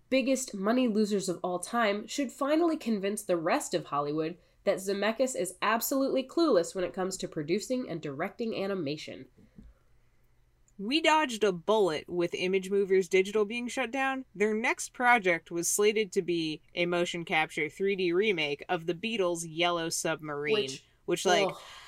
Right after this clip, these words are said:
Speaker 2: whew,
Speaker 1: And a Who
Speaker 2: that would have
Speaker 1: Framed
Speaker 2: been a
Speaker 1: Roger
Speaker 2: nightmare.
Speaker 1: Rabbit sequel, and fun fact.
Speaker 2: What?
Speaker 1: Yeah.
Speaker 2: That genuine reaction. What? No.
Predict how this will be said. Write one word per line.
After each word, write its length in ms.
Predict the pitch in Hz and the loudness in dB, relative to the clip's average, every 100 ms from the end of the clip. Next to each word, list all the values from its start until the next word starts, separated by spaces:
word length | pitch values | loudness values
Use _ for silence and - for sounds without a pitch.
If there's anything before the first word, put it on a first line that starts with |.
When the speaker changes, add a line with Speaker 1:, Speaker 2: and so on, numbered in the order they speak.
| - - _ _ - | -20 -20 _ _ 10
Speaker 2:
whew, 480 | 370 392 359 262 - - - | 12 12 12 10 2 -6 0
Speaker 1:
And 280 | 247 262 247 | 4 6 6
a 220 | 202 185 | 4 4
Who 180 | - 269 | 4 6
Speaker 2:
that 240 | 262 277 | 8 10
would 100 | 233 | 10
have 80 | 190 | 8
Speaker 1:
Framed 140 | 175 | 4
Speaker 2:
been 60 | 165 | 2
a 20 | |
Speaker 1:
Roger 220 | 160 - 220 | 4 4 4
Speaker 2:
nightmare. 140 | 202 208 | 4 4
Speaker 1:
Rabbit 240 | 226 240 - | 4 2 -4
sequel, 640 | - 294 285 311 320 320 - | -4 -4 -2 -2 -2 -2 2
and 440 | 226 233 247 240 - - | 4 4 2 -4 -10 0
fun 240 | 240 320 392 | 2 4 2
fact. 440 | 185 202 - - - | 0 -2 -8 -14 -10
Speaker 2:
What? 180 | - 392 659 659 640 719 - | 6 12 12 12 6 4 2
Speaker 1:
Yeah. 260 | 233 320 466 - - | 4 4 4 0 4
Speaker 2:
That 420 | 247 302 285 247 | 8 8 6 2
genuine 440 | 202 381 403 381 392 | 8 8 10 10 10
reaction. 440 | 349 427 381 214 - - | 6 6 6 4 -6 -8
What? 640 | 339 370 381 381 508 622 466 - - | 2 10 12 12 10 8 -4 -12 -10
No. 220 | - 262 | -2 2